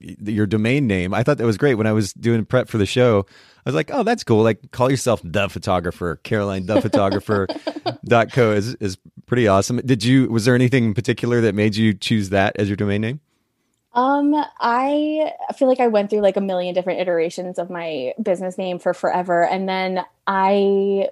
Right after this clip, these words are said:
Speaker 2: was about to, I was in a really serious relationship and I felt like we were about to get engaged and get married. And so I didn't want my business name to be attached to my last name at all
Speaker 1: Ah.
Speaker 2: 'cause I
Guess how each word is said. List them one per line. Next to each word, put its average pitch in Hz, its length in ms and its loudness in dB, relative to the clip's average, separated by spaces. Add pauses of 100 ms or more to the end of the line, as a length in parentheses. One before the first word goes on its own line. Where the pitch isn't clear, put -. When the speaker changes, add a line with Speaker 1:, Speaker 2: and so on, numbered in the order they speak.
(220)
Speaker 2:
was 214 220 0
about 196 300 2
to, - 140 0
I 202 60 2
was 208 160 2
in 208 180 -2
a 208 80 -2
really 196 200 0
serious 190 340 -2
relationship 180 580 -2
and 190 120 -4
I 175 80 -4
felt 180 180 0
like 185 140 -2
we 196 80 -2
were 180 60 0
about 180 180 -2
to 196 80 -8
get 185 180 -2
engaged 180 380 -6
and 175 80 -10
get - 160 -8
married. 180 480 -4 (340)
And 214 100 0
so 226 80 2
I 208 80 6
didn't 220 280 2
want 190 480 -2
my 175 680 -4
business 185 480 -2
name 175 220 -4
to 196 100 -8
be 190 140 0
attached 175 420 -2
to 202 60 -2
my 175 140 -4
last 170 320 -2
name 277 200 4
at 285 60 2
all 294 320 4
Speaker 1:
Ah. 165 180 2
Speaker 2:
'cause 196 180 2
I 180 100 2